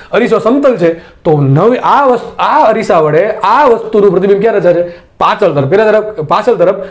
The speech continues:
કેટલા અંતરે? સો ભાગ્યા ત્રણ સેન્ટીમીટર. તો અહીંથી કંઈક અંતર આવશે કે નહીં આવે? બરાબર, અહીંથી અંતર આવશે, અહીંથી, અહીંથી માપવાનું. થોડુંક અહીંયા પ્રતિબિંબ રચાય છે, અહીંયા. અને આ distance કેટલું છે? હજી કહું છું, આ ડિસ્ટન્સની વાત થાય છે.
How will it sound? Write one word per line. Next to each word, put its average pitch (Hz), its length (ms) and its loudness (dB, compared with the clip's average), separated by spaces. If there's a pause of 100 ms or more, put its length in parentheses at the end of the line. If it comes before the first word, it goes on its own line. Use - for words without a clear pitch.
(100)
કેટલા 240 240 2
અંતરે? 220 280 0
સો 208 340 0
ભાગ્યા 185 360 0
ત્રણ 185 300 0
સેન્ટીમીટર. 170 580 0
તો 123 80 -4
અહીંથી 156 180 -2
કંઈક 175 120 0
અંતર 180 200 0
આવશે 196 200 0
કે 233 60 2
નહીં 196 100 0
આવે? 135 120 0 (380)
બરાબર, 226 180 2
અહીંથી 196 220 -2
અંતર 180 200 0
આવશે, 139 140 -2
અહીંથી, 156 200 -2
અહીંથી 175 200 -2
માપવાનું. 156 380 -2 (1300)
થોડુંક 156 160 -6
અહીંયા 175 200 0
પ્રતિબિંબ 165 340 0
રચાય 135 220 0
છે, 110 40 -10
અહીંયા. 117 200 -8 (440)
અને 147 100 -4
આ 175 160 0
distance 208 240 -2
કેટલું 208 200 2
છે? 180 100 0
હજી 165 140 2
કહું 175 140 2
છું, 165 200 -4
આ 170 80 0
ડિસ્ટન્સની 156 380 -2
વાત 127 180 -2
થાય 123 120 -6
છે. 117 60 -10